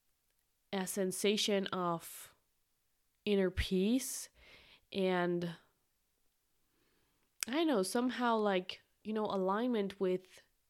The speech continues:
your life. And so today I just want to share a couple of things that I've been doing over the last one or two years, especially, that I think have helped me to really get to this point and to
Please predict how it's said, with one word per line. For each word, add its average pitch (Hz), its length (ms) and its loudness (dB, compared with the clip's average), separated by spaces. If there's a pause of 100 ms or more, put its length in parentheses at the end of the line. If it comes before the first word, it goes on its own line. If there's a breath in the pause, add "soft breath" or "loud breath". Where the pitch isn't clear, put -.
(200)
your 185 220 0
life. 190 640 -2 (800 soft breath)
And 214 120 2
so 240 100 4
today 240 300 6
I 262 60 6
just 226 280 -4
want 233 260 0
to 233 160 0
share 214 560 2
a 196 60 0
couple 220 380 2
of - 360 -2 (400)
things 180 320 4
that 185 120 2
I've 190 240 4
been 190 200 0
doing 175 480 2 (1040 loud breath)
over 190 260 0
the 190 140 4
last 170 460 0
one 190 160 -2
or 185 100 0
two 185 200 -6
years, 165 480 -2 (540)
especially, 175 840 0 (1300)
that 180 140 2
I 180 120 4
think 202 340 0
have 190 240 -6
helped 160 360 -8
me 170 140 -4
to 175 120 -8
really 170 240 -2
get 160 280 -6
to - 100 -10
this 160 200 -10
point 202 460 -2
and 180 200 -2
to 170 300 -4